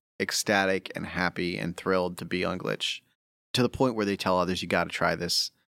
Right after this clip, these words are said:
And when they're there, they're creating stuff. And one of the things they can echo about why they like it is, "I feel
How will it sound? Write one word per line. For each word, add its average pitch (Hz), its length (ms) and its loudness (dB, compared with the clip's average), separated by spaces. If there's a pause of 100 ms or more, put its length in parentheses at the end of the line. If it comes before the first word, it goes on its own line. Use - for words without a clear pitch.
(340)
And 90 280 0
when 87 100 0
they're 87 100 0
there, 92 240 4
they're 87 80 -2
creating 92 360 0
stuff. - 420 -4
And 98 320 0
one 98 180 2
of 95 100 0
the 90 80 -4
things 90 280 -4
they 98 200 2
can - 160 -4
echo 90 280 0
about 90 300 -2
why - 100 0
they - 100 -6
like - 240 -2
it 53 80 -8
is, - 140 -6
"I - 160 -4
feel 90 380 -6